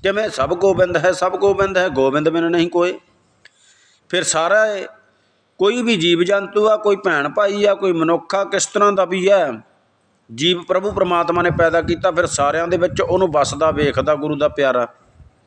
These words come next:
ਇਹ ਅਵਸਥਾ ਬਣਦੀ ਆ ਜਦੋਂ ਨਾਮ ਬਾਣੀ ਨਾਲ ਜੁੜਦਾ ਇਨਸਾਨ, ਹੌਲੀ ਹੌਲੀ ਬਣਦੀ ਆ। ਕਈ ਮੇਰੇ ਵਰਗੇ ਮਹੀਨਾ ਕਾ ਕੇ ਕਹਿੰਦੇ, "ਮਹੀਨਾ ਹੋ ਗਿਆ ਜਾਂਦਿਆਂ ਨੂੰ, ਕੁਛ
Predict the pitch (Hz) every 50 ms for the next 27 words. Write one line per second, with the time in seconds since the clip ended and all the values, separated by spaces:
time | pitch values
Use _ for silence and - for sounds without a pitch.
0 | _ _ _ _ _ _ _ _ _ _ _ _ - 170 165 151 165 160 - -
1 | - 208 202 196 202 196 196 180 214 233 233 233 208 226 208 226 233 240 247 247
2 | 233 202 180 175 175 175 165 175 180 185 190 190 196 190 185 156 165 156 151 139
3 | 143 156 156 - - 151 143 127 - 139 131 123 117 110 101 - _ _ _ -
4 | - _ _ _ - - - - - - - - - - - - - - - -
5 | - - - - 127 147 175 190 202 190 214 214 214 196 175 147 127 120 170 202
6 | 214 220 196 160 127 - - _ - - - - - - - _ _ _ - -
7 | _ - - _ _ _ _ _ _ _ _ _ _ - 180 185 190 190 190 196
8 | 196 202 190 202 196 196 208 214 208 214 208 180 170 170 170 160 190 180 180 180
9 | 180 185 160 196 202 202 202 226 208 196 175 151 147 170 170 156 131 123 127 147
10 | 156 160 175 175 175 170 185 185 185 175 - 190 170 143